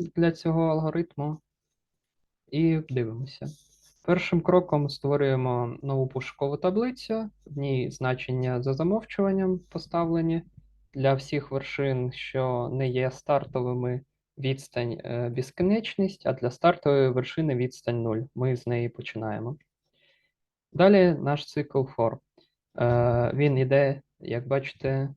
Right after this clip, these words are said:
кількість вершин мінус один. Е, всередині ще один цикл, який перебирає ребра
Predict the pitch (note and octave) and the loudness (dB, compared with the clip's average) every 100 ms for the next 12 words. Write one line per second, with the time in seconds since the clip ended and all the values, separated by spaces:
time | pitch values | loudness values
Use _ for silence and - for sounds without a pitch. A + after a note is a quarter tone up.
0 | _ B2 B2 B2 D3 D3+ - A3 F#3+ C#3+ | _ -4 -2 -4 -2 -2 -2 2 2 2
1 | C3+ - B2 A#2 B2+ _ _ _ _ _ | -2 -4 -6 -6 -10 _ _ _ _ _
2 | _ _ _ _ C3 C3+ C3+ C3+ C3+ F3+ | _ _ _ _ 4 6 6 2 4 6
3 | F#3 D3 C3+ C3+ B2 B2 D3+ - B3+ - | 6 6 2 2 0 2 -2 -4 -10 -4
4 | A#3 A3 G3 C#3 C#3 F3 - C#3 C3+ C3+ | -2 0 0 -2 2 0 2 -2 0 2
5 | C#3 C#3 A#2+ B2 A#2 A#2+ C3+ | 4 4 2 0 -2 -6 -8